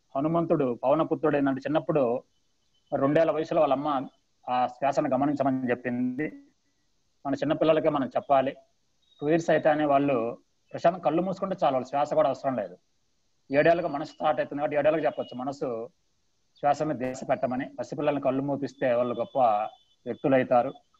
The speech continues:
మీ దివ్యత్వాన్ని పునఃప్రాప్తించుకునే వరకు స్వామి అన్న ఇప్పుడు చెప్తారు, మీ దివ్యత్వాన్ని మీరు సాధించుకోండి, మీరు దివ్యులు.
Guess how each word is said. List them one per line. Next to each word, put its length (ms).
మీ 100
దివ్యత్వాన్ని 920
పునఃప్రాప్తించుకునే 840
వరకు 540
స్వామి 200
అన్న 100
ఇప్పుడు 280
చెప్తారు, 280
మీ 140
దివ్యత్వాన్ని 720
మీరు 100
సాధించుకోండి, 640
మీరు 180
దివ్యులు. 480